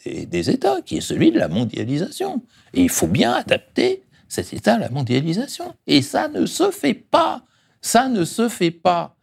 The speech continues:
Et, et, et, et ça, c'est quand même, euh, le grand désespoir. Comment peut-on, si on était martien, comment pourrait-on, euh, juger, apprécier, évaluer une campagne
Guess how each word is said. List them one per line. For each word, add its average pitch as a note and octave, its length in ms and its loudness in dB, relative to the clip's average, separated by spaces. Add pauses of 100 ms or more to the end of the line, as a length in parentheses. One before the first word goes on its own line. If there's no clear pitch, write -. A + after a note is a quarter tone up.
(300)
Et, B2+ 120 2
et, G#2+ 420 -2
et, - 180 -6
et B2+ 80 2
ça, G#3+ 180 4
c'est C3+ 200 -4
quand B2 160 -2
même, D#3+ 280 0 (540)
euh, F#2+ 280 0
le G2 200 4
grand A#2 200 4
désespoir. A2 500 2 (260)
Comment G#3 500 2 (140)
peut-on, B2 480 -2 (400)
si - 200 -2
on D3 120 2
était A#2+ 260 0
martien, G2 640 -2 (580)
comment D3 400 4
pourrait-on, C3 840 -2 (420)
euh, - 180 0
juger, G2+ 960 0 (160)
apprécier, - 1040 -2 (360)
évaluer G2+ 840 0 (320)
une A2+ 260 4
campagne D2+ 760 -2